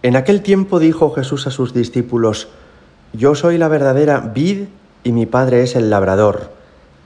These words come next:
A todo sarmiento que no da fruto en mí lo arranca, y a todo el que da fruto lo poda para que dé más fruto.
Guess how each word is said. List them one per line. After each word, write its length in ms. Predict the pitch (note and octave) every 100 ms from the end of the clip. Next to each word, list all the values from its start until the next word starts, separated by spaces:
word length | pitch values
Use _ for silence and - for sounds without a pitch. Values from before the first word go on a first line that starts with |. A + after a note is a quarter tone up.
| -
A 120 | A2
todo 260 | B2+ C3
sarmiento 640 | C#3+ C3+ B2 C3 C3 C3+ A#2+
que 140 | A#2+
no 120 | A2+
da 140 | A#2+ A#2
fruto 400 | - B2+ - A2
en 160 | G#2+
mí 260 | A2+ A#2+ A2 -
lo 120 | A2+
arranca, 600 | G2+ C3 C3 B2 C#3+ - - _ _ _ -
y 80 | A#2+
a 100 | A2
todo 220 | C#3+ D3
el 100 | B2
que 120 | -
da 140 | A2 A#2+
fruto 520 | A#2+ C3+ C3 A2+ G2
lo 260 | G2 G2+ F#2+
poda 460 | C3 B2+ D3+ - - -
para 240 | A2+ G#2
que 160 | A2 G#2
dé 120 | A2+
más 300 | G#2+ G2+ -
fruto. 380 | G#2 F#2+ F#2